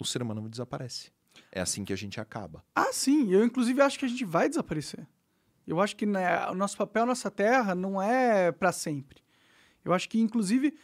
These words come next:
Speaker 2: pensa, nós somos uma máquina criada pela natureza. E a, como máquinas, nós temos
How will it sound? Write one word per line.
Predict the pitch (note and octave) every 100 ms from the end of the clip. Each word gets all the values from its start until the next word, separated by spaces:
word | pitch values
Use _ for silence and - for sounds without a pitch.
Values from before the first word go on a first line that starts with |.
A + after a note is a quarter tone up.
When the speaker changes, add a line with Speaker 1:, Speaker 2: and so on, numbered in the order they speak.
| _ -
Speaker 2:
pensa, | C#4+ -
nós | G#3 C#4+ E4+
somos | - E4+ F4
uma | F4+ F4
máquina | C4+ C#4 D#4+
criada | D#4 C#4+ C4
pela | C#4+ C#4+
natureza. | C#4+ C#4+ D#4+ A3+ D#3 C3+ - _ _ _ _ _ _
E | F3+
a, | F#3+ -
como | - A#3
máquinas, | G#3 F3 A#3+ - A3+ E3+
nós | F#3 -
temos | G#3+ A#3 A#3+